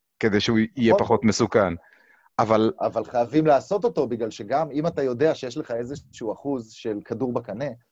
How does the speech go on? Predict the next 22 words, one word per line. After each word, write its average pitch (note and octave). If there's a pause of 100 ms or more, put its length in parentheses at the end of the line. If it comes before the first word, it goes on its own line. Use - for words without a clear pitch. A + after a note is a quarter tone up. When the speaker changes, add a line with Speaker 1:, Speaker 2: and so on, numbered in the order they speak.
(260)
Speaker 2:
אתה -
Speaker 1:
מהמם. G#2+
Speaker 2:
רוצה D#3+
שיהיה C3+
איזושהי D3
הפסקה, A#2 (1200)
לנסות A#2+
לפרוק C#3
את A2
זה, G#2
אם E3
אין, E3
אין, D3
אם D#3+
יש, D#3+
יש. F#3+
אתה -
חייב C#3
לעשות G3
את F3
הברייק D3+
הזה. F2+